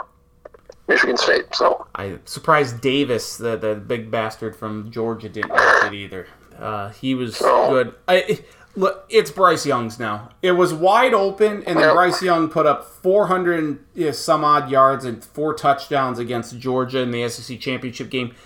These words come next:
Speaker 2: That cemented it for me. I, I would, I think Kenny Pickett's, Kenny Pickett probably should have gotten more attention for his season than he did for Pitt, but, um, yeah, n-,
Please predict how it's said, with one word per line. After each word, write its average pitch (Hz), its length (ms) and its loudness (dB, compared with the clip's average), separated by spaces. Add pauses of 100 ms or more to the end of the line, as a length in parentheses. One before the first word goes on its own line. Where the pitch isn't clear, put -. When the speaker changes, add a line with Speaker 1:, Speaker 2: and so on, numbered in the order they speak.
(320)
Speaker 2:
That 147 180 2
cemented 123 440 -4
it 101 200 -6 (220)
for 131 120 -6
me. 117 180 -4
I, 139 140 2
I 196 240 4
would, 220 180 8 (460)
I 185 100 2
think 302 200 -2
Kenny 269 240 0
Pickett's, - 640 -4 (1000)
Kenny 320 240 0
Pickett 285 260 -4
probably 214 280 2
should 208 120 2
have 151 140 -4
gotten 156 400 0
more 151 600 2 (160)
attention 160 760 -2 (380)
for 185 260 2
his 180 240 2
season 190 380 -4
than 165 180 0
he 156 160 0
did 165 480 -2 (340)
for 208 140 4
Pitt, - 400 2 (300)
but, 160 640 2 (680)
um, 139 720 6 (880)
yeah, 135 340 0 (120)
n-, 151 100 -2